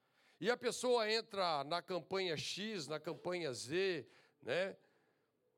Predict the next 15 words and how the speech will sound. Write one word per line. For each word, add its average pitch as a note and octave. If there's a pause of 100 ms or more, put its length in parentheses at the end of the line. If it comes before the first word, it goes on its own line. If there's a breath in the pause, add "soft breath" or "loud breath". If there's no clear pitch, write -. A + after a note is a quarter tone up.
(760)
E B3
eu D4
vou D#4+
dizer, G#3
é -
interessante, A3
quanto F#4+
mais G#3+
a F3+
pessoa E3+
coloca G#3+
ênfase B2
na D#3+
performance A3
dela A2+